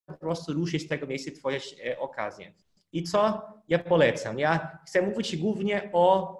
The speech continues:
o mieszkaniu w kraju, tak? O, o, o przeprowadzce, bo to jest mo-, moja sytuacja, chociaż też mam doświadczenie z tymi takim, e, z takim krótkim pobytem w kraju. Głó-, głównie w Serbii, g-, gdzie bardzo długo byłem,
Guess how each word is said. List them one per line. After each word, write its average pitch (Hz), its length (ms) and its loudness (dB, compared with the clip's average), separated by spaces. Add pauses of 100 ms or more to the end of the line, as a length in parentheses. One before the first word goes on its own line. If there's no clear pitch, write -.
(200)
o 160 100 2
mieszkaniu 208 640 2
w - 140 -8
kraju, 117 400 0
tak? 156 360 0
O, 151 260 2
o, 147 300 4
o 139 100 -2
przeprowadzce, 170 720 0
bo 170 120 2
to 170 100 2
jest 170 180 2
mo-, 151 420 -4
moja 147 220 0
sytuacja, 151 600 -2 (280)
chociaż 165 340 2
też 196 280 0
mam 165 180 2
doświadczenie 160 640 0
z - 80 -12
tymi 156 440 -2 (320)
takim, 156 440 0 (100)
e, 131 140 -2
z - 220 -16
takim 156 300 -2
krótkim 165 340 -2
pobytem 147 380 -2
w - 140 -20
kraju. 123 260 2 (160)
Głó-, 180 300 2
głównie 175 500 4
w - 80 -10
Serbii, 165 560 0
g-, 127 160 -8
gdzie 123 360 -6
bardzo 139 220 -2
długo 127 260 -6
byłem, 175 500 0